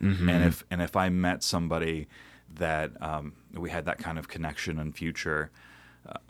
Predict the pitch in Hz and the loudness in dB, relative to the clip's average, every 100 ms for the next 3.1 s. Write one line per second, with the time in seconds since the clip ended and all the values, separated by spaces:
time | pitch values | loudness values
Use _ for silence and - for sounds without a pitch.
0 | _ _ 85 82 95 87 120 - - - | _ _ -6 -2 0 2 2 0 -6 -20
1 | - _ _ - 82 82 92 90 87 95 | -20 _ _ -8 -4 -4 -2 -2 4 4
2 | 110 104 - - 90 82 87 87 98 92 | 4 0 -4 0 0 2 0 2 0 0